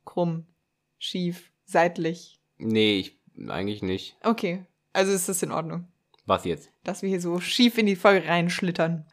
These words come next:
Speaker 2: Wir starten nie gut in die Folgen. Es ist vollkommen okay.
Speaker 1: Okay,
Speaker 2: Das
Speaker 1: wir,
Speaker 2: ist
Speaker 1: wir,
Speaker 2: vollkommen okay.
Speaker 1: weißt du, wir bleiben uns einfach treu.
Speaker 2: Wir sind einfach stur. <laughs> Das ist das Problem.
Speaker 1: Und dumm. Aber es geht los. Erster Mose, Kapitel achtundzwanzig.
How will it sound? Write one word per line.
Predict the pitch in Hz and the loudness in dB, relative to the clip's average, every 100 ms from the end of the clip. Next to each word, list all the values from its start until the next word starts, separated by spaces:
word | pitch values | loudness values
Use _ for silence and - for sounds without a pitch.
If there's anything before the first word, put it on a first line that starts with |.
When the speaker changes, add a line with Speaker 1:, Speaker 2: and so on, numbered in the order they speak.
| - | -2
Speaker 2:
Wir | 113 | -2
starten | - 113 123 120 | 2 4 6 6
nie | 123 120 | 4 4
gut | 101 87 | 0 -2
in | 90 | -2
die | 90 | -2
Folgen. | 92 87 87 | 2 2 2
Es | 87 101 | -2 -4
ist | 104 | -2
vollkommen | - 120 - 113 104 | 2 4 4 2 2
okay. | - 90 82 - _ - | 0 -2 -4 -12 _ -2
Speaker 1:
Okay, | 170 220 226 | 2 4 6
Speaker 2:
Das | |
Speaker 1:
wir, | 196 | 6
Speaker 2:
ist | 196 | 8
Speaker 1:
wir, | 247 | 8
Speaker 2:
vollkommen | 233 95 87 | 8 2 0
okay. | 82 80 - | -4 -6 0
Speaker 1:
weißt | 220 247 277 | 2 2 0
du, | 254 | 0
wir | 226 | 2
bleiben | 220 247 247 | 8 8 8
uns | 226 | 2
einfach | 214 202 - | -2 -6 -8
treu. | - 170 156 151 165 _ _ - _ _ - _ _ - - | -2 -2 -2 -4 -10 _ _ -20 _ _ -20 _ _ -2 2
Speaker 2:
Wir | - 277 | 4 4
sind | 127 | 6
einfach | 131 127 | 6 6
stur. | - 494 - 175 147 117 | 2 -2 2 4 6 6
<laughs> | 147 151 170 | 6 6 8
Das | 156 | 6
ist | 135 - | 4 4
das | 104 - | 4 2
Problem. | 95 90 82 87 - - | -6 -2 -2 -4 0 4
Speaker 1:
Und | 277 311 - | 6 4 0
dumm. | 165 151 151 - - - - _ _ - | -2 -2 -6 -12 -20 -20 -20 _ _ 2
Aber | 226 | 4
es | 277 - | 4 2
geht | 233 | -2
los. | - 180 - | -2 -4 0
Erster | - 277 285 320 | 6 6 6 6
Mose, | 226 185 180 202 403 _ _ _ | 6 6 2 0 -2 _ _ _
Kapitel | - 190 175 | -4 -2 0
achtundzwanzig. | - - 196 - 226 - - - - | -2 -2 -4 -4 -6 -8 -14 -18 -20